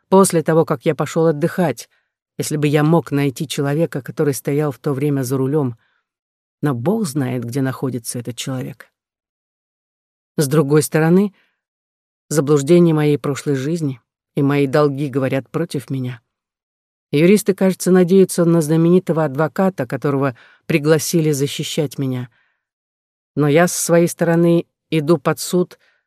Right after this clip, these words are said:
без всякой надежды на благоприятный исход.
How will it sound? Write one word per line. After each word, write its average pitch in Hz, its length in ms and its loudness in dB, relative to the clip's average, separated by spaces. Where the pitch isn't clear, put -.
без 185 160 -4
всякой 180 380 -2
надежды 135 480 -2
на 131 180 -2
благоприятный 131 880 -4
исход. - 500 -12